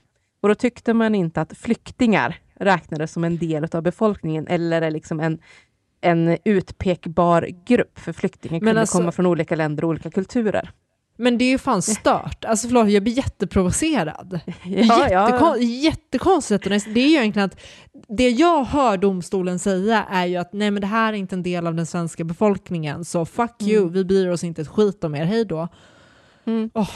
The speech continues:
Speaker 1: Och man räknar ju heller inte in då att man ju också gjorde de här sakerna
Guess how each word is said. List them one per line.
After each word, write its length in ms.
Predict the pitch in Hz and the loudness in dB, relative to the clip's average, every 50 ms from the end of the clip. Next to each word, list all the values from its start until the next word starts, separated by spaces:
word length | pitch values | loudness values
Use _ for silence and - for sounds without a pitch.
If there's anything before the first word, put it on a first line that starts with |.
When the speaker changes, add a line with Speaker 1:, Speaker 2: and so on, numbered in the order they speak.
| - - - | -14 -6 -2
Speaker 1:
Och 80 | 214 | 2
man 140 | 214 226 226 | 4 4 6
räknar 300 | 226 247 240 - - 254 | 4 2 2 0 -2 -2
ju 100 | 254 254 | -2 0
heller 280 | 226 285 302 277 269 269 | 0 -2 -2 -2 -2 -2
inte 320 | 254 220 202 - - 269 | -2 -2 -4 -6 -8 -6
in 220 | 302 285 233 220 196 | -6 -4 -4 -4 -4
då 340 | 175 165 165 160 156 160 - - _ _ _ _ | -2 -2 0 0 0 0 -2 -8 _ _ _ _
att 280 | 185 180 170 - - - | -4 -4 -4 -6 -10 -4
man 160 | 185 185 185 | -2 -2 0
ju 60 | 185 | 0
också 220 | 190 185 - - 185 | 0 -2 -2 -4 -2
gjorde 300 | 185 202 190 165 - 262 | -2 -2 -2 -2 -2 -2
de 120 | 269 240 | -2 -2
här 140 | 214 160 160 | -2 -4 -4
sakerna 600 | 165 - 160 147 151 - - 160 156 156 156 156 | -4 -4 -4 -4 -4 -6 -6 -4 -2 -2 -2 -2